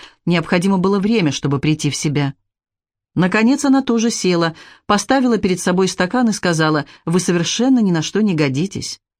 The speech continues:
Я принял вид виноватого ребёнка, а она продолжала: «Вы получили посылку?» Я кивнул.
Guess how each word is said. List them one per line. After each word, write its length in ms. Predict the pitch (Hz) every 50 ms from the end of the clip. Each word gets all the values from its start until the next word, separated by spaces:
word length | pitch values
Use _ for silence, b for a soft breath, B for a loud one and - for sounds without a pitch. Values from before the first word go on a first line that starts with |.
| _ _ _ _ _ _ _ _ _ _ _ _ _ _ _ _ _ _ _ _ _ _ - 151
Я 300 | 143 170 170 175 170 165
принял 340 | - 175 170 165 160 156
вид 280 | 147 151 190 220 214 160
виноватого 460 | 151 147 151 151 165 170 170 165 151
ребёнка, 540 | 156 156 147 156 220 226 208 170 160 139 135 B B B B B B
а 120 | 156 165
она 160 | 170 185 185
продолжала: 720 | 180 185 180 175 185 190 180 170 190 170 156 143 139 135 B B B B B B B -
«Вы 240 | - 160 220 254 233
получили 400 | 240 247 247 240 - - 311 320
посылку?» 680 | - 247 226 208 - - 151 135 123 - - 117 131 - _ _ _ _ _ _ _ _ _ _ _ _ _ _ -
Я 200 | - 151 175 170
кивнул. 520 | 160 - 196 180 175 170 160 147 135 123